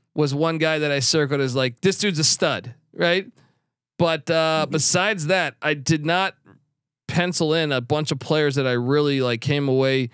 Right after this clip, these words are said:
Speaker 1: That doesn't mean they don't have guys. Once again, it's hard to find information, especially on a team that, that adds this many transfers.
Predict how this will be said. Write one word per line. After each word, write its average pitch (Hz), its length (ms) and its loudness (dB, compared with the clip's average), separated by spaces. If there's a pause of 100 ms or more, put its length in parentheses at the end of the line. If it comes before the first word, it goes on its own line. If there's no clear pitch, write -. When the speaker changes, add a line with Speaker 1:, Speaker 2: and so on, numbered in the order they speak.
(260)
Speaker 1:
That 175 100 0
doesn't 147 320 0
mean 139 160 0
they 123 120 2
don't 117 180 0
have 107 240 -2
guys. 139 500 0 (340)
Once 127 200 -2
again, 131 200 0
it's 113 140 -4
hard 143 300 0
to 139 60 -4
find 131 280 -2
information, 127 540 -2
especially 143 420 -2
on 135 60 -2
a 117 80 -4
team 131 220 -2
that, 113 240 -2
that 113 140 0
adds 123 240 0
this 123 140 -4
many 113 180 -2
transfers. 147 720 -2